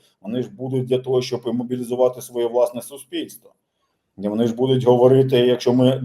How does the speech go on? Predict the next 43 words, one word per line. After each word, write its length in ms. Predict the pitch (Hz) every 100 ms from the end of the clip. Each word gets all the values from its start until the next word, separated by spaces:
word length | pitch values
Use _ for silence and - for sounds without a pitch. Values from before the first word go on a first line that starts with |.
| 127
думаємо, 760 | 170 180 127 101 95 - - _ _ _
що 160 | - 117
в 80 | 113
результаті 560 | 120 123 120 135 127
таких 380 | - 123 127 120
процесів 640 | - 127 127 131 123 117 110
там, 320 | 113 113 113
е, 160 | 113 113
хтось 300 | 113 131 127
з 40 |
Росії 380 | 123 120 - 127
подумає, 460 | 123 120 123 120 117
що 200 | 113 117
винен 400 | 117 131 123 123
у 60 |
всьому 380 | 123 123 120 123
Путін 360 | 131 127 127 123
і 80 | 113
війна, 340 | 123 160 247
яку 220 | 202 -
розв'язав 540 | 117 98 110 104 107 -
Путін, 300 | 107 98 82 _ _ _ _
то 100 | 95
ми 180 | 113 131
глибоко, 500 | 151 156 160 160 -
е, 120 | 127 123
помиляємося. 920 | - 139 180 220 123 - - - -
Буде 220 | 117 127 123
значна 380 | 123 127 123
частина 480 | 117 123 - 117 113
тих, 280 | 113 196 -
які 220 | 113 127
будуть, 320 | 120 131 131 - - -
е, 160 | 107 107
ще 200 | - 135
більше 340 | 131 156 127
переконуватися 880 | 131 127 131 143 135 123 123 - 120
в 100 | 120
маячні 500 | 123 123 127 156 233
путінській 560 | - 143 - 104 -
про 160 | 107 117
те, 140 | -
що 160 | 131 131